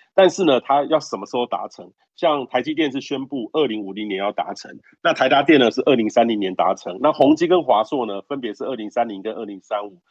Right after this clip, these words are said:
所以其实它什么时候达成，要去算这个碳量，其实它自己公司就要定定减碳的目标，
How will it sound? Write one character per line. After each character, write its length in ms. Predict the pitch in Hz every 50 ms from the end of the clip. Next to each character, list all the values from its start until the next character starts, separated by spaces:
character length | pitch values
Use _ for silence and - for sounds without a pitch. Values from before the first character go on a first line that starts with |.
| _ _ _
所 120 | - 190
以 60 | 180 160
其 140 | - 156
实 180 | 135 151 160 - _ _ _ _
它 120 | _ - 208
什 160 | 202 - 123
么 80 | 107 110
时 80 | -
候 80 | 160 143
达 240 | - - 87 95 117
成， 220 | - - 104 90 -
要 80 | 131 131
去 100 | 147 147
算 260 | - - - 151 123 104
这 80 | 127
个 160 | 113 104 98 -
碳 280 | _ - 131 113 104 101
量， 240 | 113 107 98 92 - _
其 140 | - 120
实 60 | 110 113
它 140 | _ 135 135
自 240 | 135 _ 156 143 107
己 100 | 90 _
公 200 | - 113 113 113
司 160 | - 123 113
就 80 | 113 123
要 120 | 113 113 110 _ _ _
定 180 | - 156 120 113
定 180 | 135 123 104
减 220 | 92 - 110 90 87
碳 140 | - 120 123
的 80 | 110 101
目 180 | 104 117 110 -
标， 300 | - 107 101 104 101